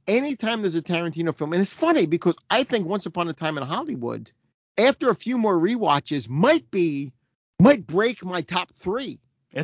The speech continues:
Speaker 1: for
Speaker 2: good.
Speaker 1: Tarantino.
Speaker 2: It's
Speaker 1: You
Speaker 2: really
Speaker 1: know,
Speaker 2: good.
Speaker 1: and,
Speaker 2: Yeah.
Speaker 1: and if I were to pick top three, it would be Pulp Fiction, always gonna be my favorite Tarantino film. I love Pulp Fiction,
Speaker 2: Mm-hmm.
Speaker 1: Django Unchained,
Speaker 2: Mm-hmm.
Speaker 1: and Once Up-,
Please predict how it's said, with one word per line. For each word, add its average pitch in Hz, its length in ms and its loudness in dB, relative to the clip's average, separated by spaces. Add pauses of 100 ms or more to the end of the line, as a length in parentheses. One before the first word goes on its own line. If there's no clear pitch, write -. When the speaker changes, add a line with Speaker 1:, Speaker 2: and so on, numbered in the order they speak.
Speaker 1:
for - 80 -4
Speaker 2:
good. 151 160 2
Speaker 1:
Tarantino. 135 540 -14 (180)
Speaker 2:
It's 143 160 -6
Speaker 1:
You 175 100 4
Speaker 2:
really 202 100 4
Speaker 1:
know, 240 80 4
Speaker 2:
good. 175 120 -6
Speaker 1:
and, 175 180 -4 (120)
Speaker 2:
Yeah. 98 200 -12 (180)
Speaker 1:
and 196 160 2
if 208 100 -4
I 196 80 4
were 190 160 2
to 185 80 -2
pick - 340 -4
top 180 300 0
three, 147 380 -6
it - 20 -2
would 160 160 -2
be 139 140 -4
Pulp 214 260 -4
Fiction, 127 500 -8 (160)
always 208 360 2
gonna 185 160 -2
be 160 100 -6
my 151 160 -4
favorite 139 320 -4
Tarantino 123 580 -8
film. 104 280 -20 (120)
I 135 120 0
love 160 400 2
Pulp 160 260 -2
Fiction, 120 540 -6
Speaker 2:
Mm-hmm. 110 280 -8 (500)
Speaker 1:
Django 226 480 2
Unchained, 139 640 -4 (400)
Speaker 2:
Mm-hmm. 202 260 -8
Speaker 1:
and 175 180 4
Once 202 180 0
Up-, 190 100 -6